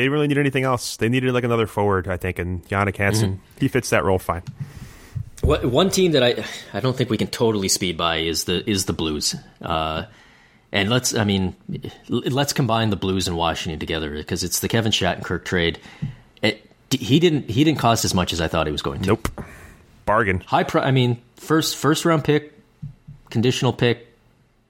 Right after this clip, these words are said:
Speaker 2: prospect. That's, that's not a lot. And I, I think what's, from the Blues' perspective, I mean, if, if the market's not there, and it sounded like Doug Armstrong made it sound like maybe the, the market didn't materialize the way he,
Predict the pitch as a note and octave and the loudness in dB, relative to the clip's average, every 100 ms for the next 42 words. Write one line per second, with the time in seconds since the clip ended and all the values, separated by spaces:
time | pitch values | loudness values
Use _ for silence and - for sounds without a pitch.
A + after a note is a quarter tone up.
0 | _ _ _ - G#2+ G#2 A2 G2+ - - | _ _ _ -2 0 0 0 0 -2 -20
1 | - - _ _ _ _ - A2+ - - | -20 -20 _ _ _ _ -2 -2 0 -2
2 | - - - - B2 - C3+ A#2+ B2+ A2 | -2 -6 -8 -2 0 0 0 0 2 2
3 | F#2 D2 - - G2+ F#2+ F#2 - G2+ G2 | 2 -2 -8 -2 2 2 2 2 0 0
4 | C3+ - G#2+ - - - - - - _ | -2 0 -2 0 -4 -4 -10 -16 -20 _
5 | _ - A#2+ G#2 G#2 B2 D#3 - C#3+ D3 | _ -4 0 0 0 2 2 0 2 0
6 | C3+ D3+ B2+ G2 G2 F#2+ F2+ - G#2+ - | 2 2 2 2 2 2 0 -2 -4 -2
7 | E2+ F#2+ - G#2 G#2 G2+ G2 - F2 F#2 | 0 2 2 0 2 2 0 -4 0 2
8 | B2 C3 - F2 - F#2+ G2 G2 F2 F#2 | 2 0 -2 -2 0 2 2 0 -2 -2
9 | F#2+ F#2+ - F#2+ E2+ F2 - F2+ F2+ E2+ | 0 -2 0 0 0 0 0 0 0 -2
10 | - E2+ F2 E2 D#2 _ _ - D#2+ - | -2 -2 0 -2 -4 _ _ -8 -8 -10
11 | _ E2+ E2 F2 - - E2+ E2+ - F2 | _ -4 -2 0 -2 -4 -4 -4 -2 -2
12 | F2+ F2+ F2+ F2 D#2+ D#2+ E2 E2 | 0 0 0 -2 -2 -2 -4 -8